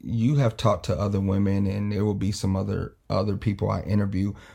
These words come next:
but can you talk about the lack of, uh, mm, the, I don't even know how to say it, the lack of not listening <laughs> by doctors. I don't know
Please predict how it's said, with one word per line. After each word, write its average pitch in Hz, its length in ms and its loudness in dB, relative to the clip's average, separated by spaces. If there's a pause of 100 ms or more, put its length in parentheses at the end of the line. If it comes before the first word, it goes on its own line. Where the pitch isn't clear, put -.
(120)
but 110 180 4
can 113 200 0
you 180 120 0
talk 110 360 0
about 104 400 -2
the 101 100 -2
lack 107 380 -2
of, 95 320 -4 (520)
uh, 101 360 0 (1400)
mm, 113 560 4 (420)
the, 110 340 2 (280)
I 120 120 2
don't 107 200 2
even 107 180 2
know 117 140 2
how 117 120 2
to 110 80 0
say 135 180 -2
it, 120 120 -6 (220)
the 104 100 2
lack 117 380 2
of 117 280 6 (280)
not 139 320 2
listening 160 420 6 (160)
<laughs> 240 180 8
by 160 240 6
doctors. 156 440 6
I 123 120 6
don't 131 180 4
know 120 280 4